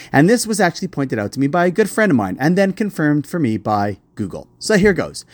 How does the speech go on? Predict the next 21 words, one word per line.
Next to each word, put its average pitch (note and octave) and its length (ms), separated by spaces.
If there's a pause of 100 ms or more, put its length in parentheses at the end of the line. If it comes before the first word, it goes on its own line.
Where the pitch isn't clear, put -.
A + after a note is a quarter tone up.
(240)
When F3 160
you B3+ 140
hear F3 580
about B2+ 320
the D3+ 60
tallest D#3+ 640
mountain B2+ 340
out A2 240
there A#2 140
in A2+ 240
the B2+ 80
world G#2 380
to D3 60
climb, D#2+ 460 (340)
do D#3 120
you E3 240
know G3+ 200
which D#3 300
mountain A#2 300
that F#2+ 240
is? - 320